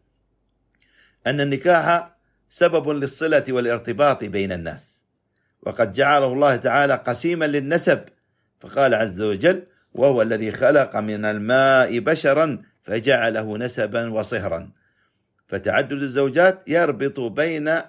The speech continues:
أسر كثيرة ويصل بعضهم ببعض، وهذا أحد الأسباب التي دعت النبي صلى الله عليه وسلم أن يتزوج بعدد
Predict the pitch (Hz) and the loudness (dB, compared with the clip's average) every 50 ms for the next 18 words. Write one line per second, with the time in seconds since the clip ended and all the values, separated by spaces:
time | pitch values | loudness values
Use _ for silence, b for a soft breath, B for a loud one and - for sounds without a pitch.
0 | _ - 147 143 - 131 110 110 110 135 156 147 147 - 107 95 - 113 117 110 | _ -8 -8 -6 -4 -2 -2 -2 -2 -2 -4 -6 -6 -6 -8 -6 -4 -4 -4 -4
1 | 101 - - - _ _ _ _ _ _ _ _ _ _ _ - 98 113 131 147 | -6 -8 -10 -16 _ _ _ _ _ _ _ _ _ _ _ -4 -2 0 2 0
2 | 160 143 - 131 117 107 98 92 87 90 135 139 139 135 117 131 117 110 131 139 | 0 0 -2 -4 -4 -2 -4 -4 -2 -2 0 0 0 0 0 0 -2 -2 -2 -4
3 | 143 127 127 113 117 135 120 98 - - _ _ _ _ _ _ _ _ _ _ | -2 -2 -2 0 0 0 0 0 -4 -8 _ _ _ _ _ _ _ _ _ _
4 | - 107 98 120 120 113 104 107 101 - - 165 151 147 123 127 135 - - 120 | -10 -4 -2 0 0 0 0 0 -2 -2 -2 -2 -2 -2 -4 -4 -6 -6 -6 -8
5 | - - 123 143 147 123 - - - _ _ _ _ _ _ _ - 104 107 107 | -8 -2 2 4 4 4 2 -2 -10 _ _ _ _ _ _ _ -8 -6 -4 -4
6 | 104 107 120 113 123 156 147 147 147 - 131 113 117 123 120 110 165 196 202 131 | -4 -6 -6 -2 0 2 2 2 0 0 -2 -4 -4 -4 -4 -2 -2 0 0 0
7 | - - 151 131 131 117 113 117 127 127 117 104 101 - 104 110 120 117 95 92 | 0 0 -2 -2 -2 0 2 4 4 6 4 4 2 -2 -4 -4 -4 -4 -6 -6
8 | 92 87 85 - 87 87 120 127 127 113 107 95 87 104 98 85 98 98 101 123 | -8 -10 -12 -12 -6 -2 0 0 0 0 0 0 -2 -2 -2 -2 -2 0 0 2
9 | 143 127 117 104 87 | 2 2 0 -2 -2